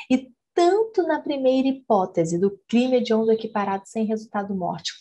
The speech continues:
quanto na segunda hipótese do com resultado morte, nós temos novatio legis in melius. Isso porque, no regramento anterior, a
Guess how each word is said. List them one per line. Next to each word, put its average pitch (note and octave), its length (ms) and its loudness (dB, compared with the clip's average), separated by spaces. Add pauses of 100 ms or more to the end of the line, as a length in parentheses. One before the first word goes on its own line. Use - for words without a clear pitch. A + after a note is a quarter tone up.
(120)
quanto D4+ 420 0
na C4 120 -2
segunda A3 440 0
hipótese F3+ 600 -2 (260)
do A3+ 280 0
com C4+ 300 2
resultado G#3+ 640 -2
morte, F#3+ 640 -2 (340)
nós A#3 320 0
temos G3+ 640 -2
novatio G#3 920 0
legis F#3+ 480 -2
in A3 200 2
melius. A3+ 720 -4 (420)
Isso C4 640 -2
porque, A#3 600 0 (200)
no G#3+ 120 4
regramento G3 920 0
anterior, C#4 920 0 (460)
a D4 260 -2